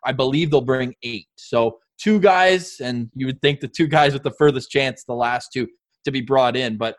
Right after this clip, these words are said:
Pilsy, when you're sniping like Tyler Kleven, that's one thing. But in a seven one game, laying the body, pinching in the offensive zone down to the hash mark, that encapsulates what kind of player you're getting in Tyler Kleven.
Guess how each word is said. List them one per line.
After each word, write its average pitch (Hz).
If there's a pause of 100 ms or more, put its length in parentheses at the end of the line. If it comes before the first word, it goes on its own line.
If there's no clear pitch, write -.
(240)
Pilsy, 139
when 143
you're 156
sniping 170
like 170
Tyler 156
Kleven, 156
that's 143
one 131
thing. 104 (220)
But 160
in 170
a 156
seven 196
one 165
game, 143 (180)
laying 160
the 151
body, 147 (140)
pinching 214
in 196
the 180
offensive 175
zone 143
down 156
to 156
the 135
hash 147
mark, 185 (220)
that 180 (120)
encapsulates 160 (200)
what 160
kind 156
of 147
player 139
you're 120
getting 123
in 107
Tyler 123
Kleven. 120